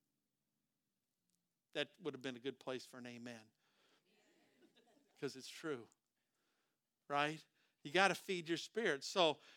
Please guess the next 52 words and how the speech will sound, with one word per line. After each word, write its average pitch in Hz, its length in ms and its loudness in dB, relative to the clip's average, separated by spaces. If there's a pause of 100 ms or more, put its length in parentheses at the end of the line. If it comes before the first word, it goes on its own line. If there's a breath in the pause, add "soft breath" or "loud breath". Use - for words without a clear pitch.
(240 loud breath)
even 277 500 6
if 214 160 2
your 180 100 2
soul, 214 580 6
your 151 140 0
mind, 185 280 2
will, 190 180 4
emotions, 175 560 0
even 262 280 4
if 208 120 -2
your 185 80 2
body 196 400 4
is 165 120 -2
calling 180 440 0
loudly 185 500 6
for 170 220 -4
attention, 202 460 -6
if 139 140 -6
you're 226 120 -2
feeding 208 400 -6
your 170 120 0
spirit 240 380 -6
right, 151 260 2 (280 loud breath)
you 170 160 -4
will 233 160 2
hear, 170 320 2
and 196 160 -2
it 175 120 -2
will 180 100 -2
not 190 240 2
be 208 120 -4
a 226 40 2
yell, 190 420 4
it 190 80 -6
will 175 80 -4
not 175 240 0
be 208 100 -4
a 208 60 -2
scream. 156 420 -6
The - 340 -20
Bible 175 240 8
talks 180 300 0
about - 220 0
the 165 60 -12
Spirit 185 260 0
of 175 80 -2
God 170 240 2
being 165 180 -2
a 151 40 0
still 170 260 -4
small 175 320 -2
voice, 139 500 -12